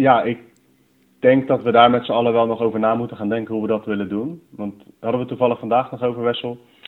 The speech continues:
Eh, als bijvoorbeeld het Lightning Network tweede laags, eh, oplossingen werken, dan gebruik je de onderlaag helemaal niet. Maar daar zijn de transactiekosten te verdienen voor de miners.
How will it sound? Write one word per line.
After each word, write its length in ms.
Eh, 120
als 120
bijvoorbeeld 180
het 80
Lightning 280
Network 380
tweede 240
laags, 560
eh, 180
oplossingen 480
werken, 500
dan 100
gebruik 200
je 60
de 60
onderlaag 420
helemaal 220
niet. 200
Maar 100
daar 140
zijn 120
de 80
transactiekosten 640
te 100
verdienen 320
voor 100
de 60
miners. 460